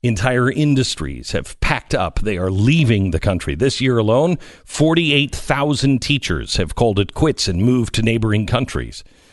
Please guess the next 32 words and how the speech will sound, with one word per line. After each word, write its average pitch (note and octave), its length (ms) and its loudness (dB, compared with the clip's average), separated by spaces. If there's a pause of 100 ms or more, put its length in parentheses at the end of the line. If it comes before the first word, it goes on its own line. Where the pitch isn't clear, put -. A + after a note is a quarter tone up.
(140)
But C3+ 140 4
it's C#3 120 -2
not E3 160 2
just - 240 0
teachers. - 540 0 (340)
Venezuela E3 760 2
is C3 180 0
currently E3+ 540 2
seeing A#2 340 0
a A#2+ 80 0
massive A#2+ 500 0
shortage C3 460 -2
of G2+ 180 -4
doctors, F3 540 0
electricians, D#3 720 -2
bus - 300 -2
drivers, B2+ 440 0
engineers, G2 580 0
oil F#2 300 -2
workers, D3+ 540 -2
everybody. F3+ 580 -2 (480)
Everybody F3 720 2
is C3 140 2
fleeing A#2+ 680 -2
and A#2+ 200 -2
industry D#3+ 680 2
is A#2 280 0
dying. F#2 420 0
Now A#2+ 160 2
think B3 380 2
about F2 300 0
that. - 400 -8